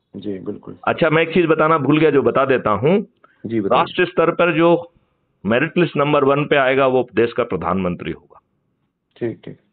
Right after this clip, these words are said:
Speaker 2: तो देश का प्रधानमंत्री कौन होगा, ये मैथिली शरण गुप्त तय नहीं करेंगे।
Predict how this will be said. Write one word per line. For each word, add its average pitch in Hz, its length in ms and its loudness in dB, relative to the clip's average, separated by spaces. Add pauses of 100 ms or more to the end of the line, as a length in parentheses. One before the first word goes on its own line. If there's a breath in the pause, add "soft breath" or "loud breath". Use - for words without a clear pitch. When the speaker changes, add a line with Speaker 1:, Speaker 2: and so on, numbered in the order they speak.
(220)
Speaker 2:
तो 120 120 2
देश 131 360 -2
का 165 100 0
प्रधानमंत्री 151 600 0
कौन 151 240 0
होगा, 151 200 2
ये 165 100 2
मैथिली 135 320 2
शरण 131 140 0
गुप्त 123 200 -2
तय 107 100 2
नहीं 87 160 -6
करेंगे। 64 320 -12